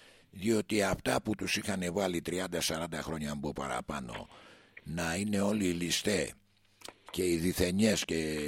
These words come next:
ξέρω εγώ τι, και άνευ προσωπικότητος, καταρρέψανε εν μία νυχτή. Άρα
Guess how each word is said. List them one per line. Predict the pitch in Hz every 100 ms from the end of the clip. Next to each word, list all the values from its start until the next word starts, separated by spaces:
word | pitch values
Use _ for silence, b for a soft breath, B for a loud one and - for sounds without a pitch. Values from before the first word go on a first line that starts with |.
| 76 73
ξέρω | - 87
εγώ | 82 78
τι, | - 127 147
και | - 92
άνευ | 107 95
προσωπικότητος, | - - 85 101 - 160 143 131
καταρρέψανε | 104 - 98 127 - 143 143 151 -
εν | 104 107
μία | 127 143 127
νυχτή. | 120 - - 101 - - - - -
Άρα | 135 160 165